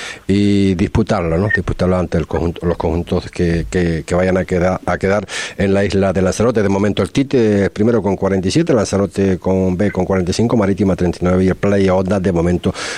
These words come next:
con veintinueve. Esos son a día de hoy los cuatro equipos que jugarán esa liguilla de ascenso. Pero, repito, insisto, quedan todavía cuatro jornadas. Pues, Saulo, a seguir trabajando y nos vemos las caras seguramente en el Vicente Carreño el viernes a las nueve de la noche, ¿de acuerdo?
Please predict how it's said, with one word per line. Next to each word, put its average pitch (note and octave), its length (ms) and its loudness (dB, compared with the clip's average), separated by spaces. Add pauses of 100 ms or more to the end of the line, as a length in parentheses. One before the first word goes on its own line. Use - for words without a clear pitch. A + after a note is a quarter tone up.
con G2+ 180 0
veintinueve. G#2+ 380 0
Esos G#2 180 0
son G#2 220 0 (200)
a A#2 100 -2
día B2 200 2
de A2 100 0
hoy A2+ 120 2
los A2+ 140 0
cuatro G#2 240 0
equipos G2 280 -2
que G2 100 -2
jugarán F2+ 280 0
esa F2 160 -2
liguilla E2 500 0
de E2+ 240 -2
ascenso. - 320 -2
Pero, E2+ 180 -2 (120)
repito, G2+ 600 0
insisto, G2 400 0
quedan G#2 200 0
todavía F#2+ 260 0
cuatro E2+ 240 -4
jornadas. E2 360 -4 (380)
Pues, B2+ 400 2
Saulo, D3 420 0
a G2+ 120 0
seguir A#2+ 240 0
trabajando A#2 500 0
y G2+ 680 4
nos G2 140 2
vemos G#2+ 220 2
las G2 120 -4
caras A2+ 460 0
seguramente G#2+ 840 0
en G2 80 2
el F#2 40 0
Vicente F#2 280 -4
Carreño F#2+ 360 0
el F2 220 0
viernes F#2+ 300 0
a - 40 2
las E2 100 0
nueve E2+ 220 0
de D2+ 60 -2
la D2+ 60 -2
noche, - 260 -8
¿de - 60 -8
acuerdo? A2 320 -2